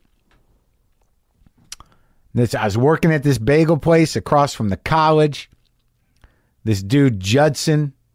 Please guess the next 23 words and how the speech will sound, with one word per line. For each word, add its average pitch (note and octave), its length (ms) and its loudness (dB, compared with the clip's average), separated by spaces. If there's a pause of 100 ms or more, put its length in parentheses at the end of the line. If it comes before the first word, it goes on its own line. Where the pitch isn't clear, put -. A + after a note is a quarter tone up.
(140)
Judson C#3+ 600 0
Fraundorf, D3+ 880 2 (720)
hell D#3 280 2
of D3+ 80 2
a D3+ 40 2
name, B2+ 480 0 (1600)
was G#2+ 140 0
doing D#3 200 2
a C3 40 -2
production D3+ 720 0
in A#2+ 140 4
this A2 320 -2 (640)
kind D#3 220 -2
of, A#2 80 -2
like, G#2+ 360 -2 (340)
weird C3 680 2
beat-up C#3+ 420 2
theater D3 500 0
space - 720 -2 (1080)
of G#2 340 0
Tooth G#3 320 2
of D#3 160 -2
Crime. C3 760 0